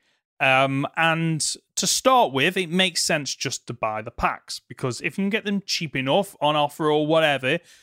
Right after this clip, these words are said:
you don't typically get many duplicates. But ov-, obviously, the more you build a deck or build that,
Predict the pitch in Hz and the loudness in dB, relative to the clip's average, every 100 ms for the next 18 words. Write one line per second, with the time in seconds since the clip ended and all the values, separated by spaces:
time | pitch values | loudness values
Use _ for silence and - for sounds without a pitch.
0 | _ _ _ _ 196 196 220 226 226 180 | _ _ _ _ -6 -2 2 2 0 -2
1 | - 196 185 180 160 151 151 139 131 127 | -2 0 2 2 2 0 0 0 0 -6
2 | - 147 - 117 117 - - 156 170 156 | -4 -4 -4 -6 -6 -6 -2 2 2 2
3 | 180 170 151 170 135 139 120 147 143 156 | -2 0 0 -2 -2 -4 -6 -4 2 4
4 | 185 190 185 139 175 175 160 151 151 123 | 4 4 0 0 2 2 2 2 0 2
5 | 180 143 170 - 143 135 - 151 147 - | 2 4 0 0 0 0 2 0 0 2
6 | 143 139 | 2 0